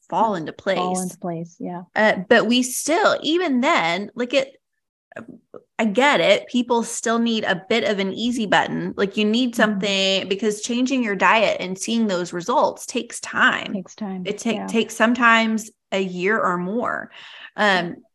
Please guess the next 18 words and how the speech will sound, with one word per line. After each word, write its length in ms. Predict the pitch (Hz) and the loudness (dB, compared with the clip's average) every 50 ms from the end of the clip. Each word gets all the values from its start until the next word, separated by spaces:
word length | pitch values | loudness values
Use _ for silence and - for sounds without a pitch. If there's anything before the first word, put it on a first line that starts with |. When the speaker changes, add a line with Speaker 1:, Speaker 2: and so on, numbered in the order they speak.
| _ _ | _ _
Speaker 1:
so 260 | - - 240 226 214 | -2 2 2 2 2
in 200 | - 233 247 247 | 2 2 2 2
the 100 | 247 233 | 2 2
meantime, 760 | 214 220 233 262 294 269 269 185 160 165 170 185 208 208 - | 0 0 0 -2 -2 -2 0 0 2 2 2 0 -2 -4 -6
we 200 | - 214 233 247 | -4 -4 -4 -4
still 380 | 240 - - - - 269 320 349 | -4 -6 -8 -6 -4 -4 -4 -2
have 320 | 330 302 - 190 190 - | 0 0 0 0 0 -4
products 600 | - - 262 302 247 196 190 180 - - - - - - | -2 0 2 2 4 2 2 2 0 -6 -14 -12 -2 2
that 340 | 202 196 190 190 185 - - - | 4 6 6 6 4 4 2 2
are 300 | 190 185 185 185 180 - | 4 4 4 4 2 0
Speaker 2:
Mm-hmm. 80 | - - | -4 -10
Speaker 1:
safer 880 | - - - - - - 254 269 294 302 294 - 254 240 226 220 220 214 | -12 -12 -12 -10 -4 -2 0 0 0 -2 -2 -2 0 2 4 4 4 2
than 260 | 202 214 202 202 202 | 2 -2 -4 -4 -6
fluoride 920 | 202 - - 247 262 294 294 - 160 151 143 127 127 127 123 170 190 202 - - - - - - _ _ _ - | -10 -10 -2 0 2 2 4 4 4 4 4 4 2 2 0 -2 -4 -6 -10 -14 -20 -20 -20 -20 _ _ _ -4
that 420 | 226 214 196 196 196 196 196 196 | 2 4 6 8 6 6 4 2
can 240 | - 214 214 208 202 | -2 -4 -4 -4 -4
be 460 | 202 208 208 208 208 202 202 196 - - - _ _ _ _ _ - | -2 -2 -2 0 0 0 0 0 -2 -2 -6 _ _ _ _ _ -18
helpful 880 | - - - - 277 302 359 - - - - 185 180 175 175 185 190 | -16 -14 -10 -2 -2 -2 -2 -2 -8 -8 2 4 4 6 8 6 4